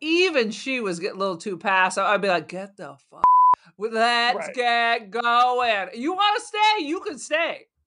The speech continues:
Speaker 2: Right.
Speaker 1: I'm out."
Speaker 2: Oh, th-, th-, and then that's the issue. It's like she saw it, and occasionally she was like, "Hang on." But she never was, like, stomping her foot going, "We're getting the hell out of here."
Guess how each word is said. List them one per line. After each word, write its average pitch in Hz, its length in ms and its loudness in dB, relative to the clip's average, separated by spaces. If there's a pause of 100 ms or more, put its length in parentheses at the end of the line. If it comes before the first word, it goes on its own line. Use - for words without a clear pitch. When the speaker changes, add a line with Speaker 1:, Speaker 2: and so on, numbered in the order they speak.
(280)
Speaker 2:
Right. 185 180 -6
Speaker 1:
I'm 330 360 4
out." - 80 -6 (720)
Speaker 2:
Oh, 294 120 2
th-, 320 160 -6
th-, 320 160 -12
and 320 140 0
then 302 160 -2
that's 262 260 2
the 208 180 -4
issue. - 320 -6
It's - 120 -12
like 185 160 -8
she 339 440 -2
saw 190 440 0
it, - 300 -8 (500)
and 247 160 2
occasionally 294 800 0
she - 180 -6
was 220 200 -2
like, 196 320 0
"Hang 208 320 0
on." 131 340 -6 (680)
But 233 220 2
she 330 280 -2
never 320 320 2
was, 226 200 0
like, 220 380 0
stomping 240 500 0
her 190 80 -4
foot 196 320 -4
going, 165 400 -6
"We're 190 140 0
getting 175 220 -4
the 151 40 -8
hell 156 200 -4
out 127 180 -8
of - 60 -16
here." - 100 -20